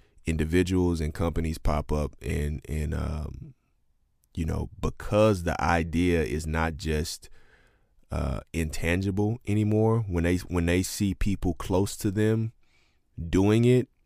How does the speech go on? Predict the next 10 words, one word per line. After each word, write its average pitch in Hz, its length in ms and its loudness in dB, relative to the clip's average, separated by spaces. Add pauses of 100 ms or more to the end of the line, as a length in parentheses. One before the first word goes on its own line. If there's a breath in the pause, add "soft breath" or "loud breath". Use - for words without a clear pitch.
(760)
it 92 140 0
becomes 90 500 0
like, 78 340 0 (260)
"Oh, 139 340 6
yo, 101 580 2 (1160)
man, 135 560 2 (680)
I - 120 4
can 214 160 2
do 330 200 8
that. - 260 2